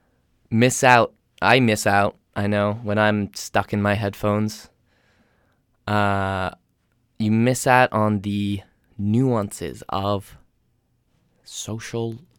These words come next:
the tapestry we call life, man. So yeah, strike up a random conversation with somebody.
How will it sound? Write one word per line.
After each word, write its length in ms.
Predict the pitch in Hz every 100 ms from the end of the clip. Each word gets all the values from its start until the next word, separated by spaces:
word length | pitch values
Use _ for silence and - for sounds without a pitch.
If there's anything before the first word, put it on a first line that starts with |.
| _ _ _ _ _ _ _ _ _ _ _ -
the 100 | -
tapestry 680 | - - - 147 - 107
we 140 | 101 107
call 500 | - - 127 131 117
life, 540 | 104 104 113 101 - - - -
man. 400 | 101 98 104 113 _ _ _ _ _ _ - - - - - - - _
So 120 | - 180
yeah, 160 | 214
strike 260 | 95 135 156
up 140 | 170
a 60 | 147
random 260 | 131 139
conversation 540 | 135 131 - 123 - 98
with 80 | 95
somebody. 400 | 95 90 95